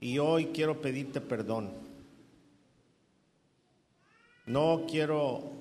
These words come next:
dar un paso atrás. Me arrepiento.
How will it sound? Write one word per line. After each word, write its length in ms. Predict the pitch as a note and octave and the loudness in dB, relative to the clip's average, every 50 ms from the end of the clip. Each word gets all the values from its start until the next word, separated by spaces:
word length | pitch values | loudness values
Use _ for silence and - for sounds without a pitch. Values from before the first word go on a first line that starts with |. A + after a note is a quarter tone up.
| - - - - - - - - | -16 -18 -20 -20 -20 -20 -20 -4
dar 160 | - C#3 D3 D3 | -2 0 0 0
un 160 | D3+ D3 D3 | -2 -2 0
paso 420 | D3 C#3+ C#3+ C#3+ - D3 C#3+ C3 | 0 0 0 0 -2 -2 -2 -2
atrás. 600 | B2 A#2 - - A#2 A2 A2 - - - - - - - - - - - - - - _ _ _ _ _ _ _ _ _ _ _ _ _ _ _ _ _ _ _ _ _ _ _ _ _ _ _ _ _ _ _ _ _ _ _ _ _ _ _ _ _ | -2 -2 -4 -4 -4 -4 -4 -8 -10 -10 -12 -14 -14 -16 -18 -20 -20 -20 -20 -20 -20 _ _ _ _ _ _ _ _ _ _ _ _ _ _ _ _ _ _ _ _ _ _ _ _ _ _ _ _ _ _ _ _ _ _ _ _ _ _ _ _ _
Me 140 | A#2 B2+ B2+ | -4 -2 0
arrepiento. 840 | B2+ B2 B2+ B2 B2 - C3+ C3+ C3+ C3+ C3 - - - - G2 | 0 0 -2 -4 -4 -4 -2 -2 -2 -2 -2 -4 -4 -6 -6 -6